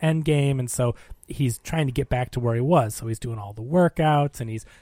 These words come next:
he's meditating when he's not helping the Guardians, and so Thor's struggling with that reality. But, but also, this movie called Love and Thunder, we know now it has dual meanings, but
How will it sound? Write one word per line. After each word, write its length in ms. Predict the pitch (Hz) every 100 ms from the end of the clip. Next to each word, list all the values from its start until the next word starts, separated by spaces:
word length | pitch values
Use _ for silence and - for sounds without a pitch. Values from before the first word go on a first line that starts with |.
| -
he's 240 | 120 110
meditating 680 | 120 139 143 - 139 131 131
when 80 | 120
he's 120 | 117
not 180 | 123 117
helping 240 | 120 120
the 80 | 113
Guardians, 520 | 117 127 131 123 123
and 100 | 117
so 140 | 117 120 -
Thor's 260 | 170 170
struggling 460 | - - 143 135 123
with 140 | 117
that 240 | 120 156 175
reality. 520 | 127 120 113 117 117 - - -
But, 200 | 156 160 _ -
but 160 | 147 139
also, 480 | 139 170 175 135 123
this 220 | 143 139
movie 360 | 131 165 170 123
called 340 | - 139 131
Love 200 | 120 123
and 160 | 117 -
Thunder, 380 | 185 185 117 117
we 120 | 120
know 140 | 120
now 220 | 120 127
it 60 | 120
has 180 | 113 113 -
dual 180 | 120 117
meanings, 460 | 143 180 120 117
but 220 | - 123